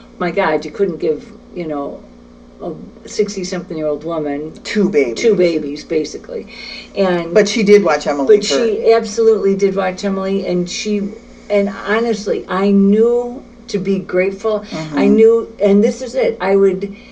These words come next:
Speaker 1: I knew a girl who had big issues with her mother-in-law, which caused issues with she and her husband.
Speaker 2: Mm-hmm.
Speaker 1: It's absolutely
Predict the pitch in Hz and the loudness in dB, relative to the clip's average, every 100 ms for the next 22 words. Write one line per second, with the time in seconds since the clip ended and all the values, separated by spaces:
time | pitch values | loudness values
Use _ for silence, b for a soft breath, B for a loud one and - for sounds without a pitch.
0 | B B B B 185 190 214 220 208 202 | B B B B -2 2 6 8 6 4
1 | 202 202 196 196 180 170 151 - - - | 4 2 0 -2 0 -2 -2 -8 -18 -2
2 | 240 220 226 - 185 156 160 151 156 147 | -2 4 2 4 -2 -2 -4 -2 0 -2
3 | 147 170 156 151 151 147 151 151 180 208 | -4 -2 0 2 0 -2 -2 -2 4 4
4 | - - - 254 247 226 202 233 247 - | 4 0 -6 -4 -2 -4 -2 -2 -2 0
5 | 208 190 185 180 - 220 208 190 175 185 | 0 0 0 -4 -2 0 0 0 0 -2
6 | 180 - 160 175 160 151 160 208 196 180 | -4 -6 -6 -6 -6 -6 -4 -2 0 0
7 | - - - - - - 220 - 208 196 | -2 -12 -20 -20 -2 2 2 2 0 6